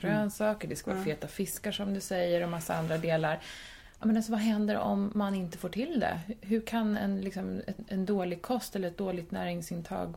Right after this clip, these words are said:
Speaker 2: påverka ett barn egentligen?
Speaker 1: Mm. Alltså ska man dra det till ytterligheten och det går lång tid och väldigt knapphändig kost så kan man ju få näringsbrister. Men det
Speaker 2: Mm.
Speaker 1: sker ju inte ofta på kort tid.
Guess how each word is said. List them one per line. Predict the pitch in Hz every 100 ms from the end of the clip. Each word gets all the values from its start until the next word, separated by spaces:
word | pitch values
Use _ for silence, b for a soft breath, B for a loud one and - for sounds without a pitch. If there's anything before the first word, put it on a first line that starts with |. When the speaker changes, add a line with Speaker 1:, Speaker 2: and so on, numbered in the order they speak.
| -
Speaker 2:
påverka | 185 165 233 - 349
ett | -
barn | - 156 160 - -
egentligen? | - 208 208 -
Speaker 1:
Mm. | 160 - B B B B B B
Alltså | 180 190 196
ska | 190
man | 185 175
dra | 175
det | 175
till | -
ytterligheten | 214 202 190 196 - 202
och | 214
det |
går | 226
lång | 214 - -
tid | - -
och | 165 165
väldigt | 165 - -
knapphändig | - - - 175 170
kost | - -
så | -
kan | - 185 73
man | 98 190
ju | 202
få | 202
näringsbrister. | 95 160 - - - - 196 - - - 208 B
Men | - 180
det | 190
Speaker 2:
Mm. | 202
Speaker 1:
sker | 202 175
ju | 190
inte | 196 190
ofta | - 190
på | -
kort | - 180 - - -
tid. | 208 - 196